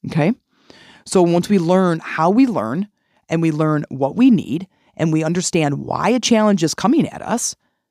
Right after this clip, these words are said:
then we go, "Okay, but this is going to make me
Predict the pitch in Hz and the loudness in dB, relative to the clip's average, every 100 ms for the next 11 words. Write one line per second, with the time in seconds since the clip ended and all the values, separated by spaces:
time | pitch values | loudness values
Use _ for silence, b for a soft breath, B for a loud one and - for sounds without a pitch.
0 | _ _ _ _ _ _ _ 165 165 156 | _ _ _ _ _ _ _ 0 2 2
1 | 151 - 139 160 220 147 123 196 226 170 | 2 0 -4 -2 0 0 -2 -2 -2 -4
2 | 156 147 139 151 208 156 135 | -4 -4 -4 -4 -4 -4 -4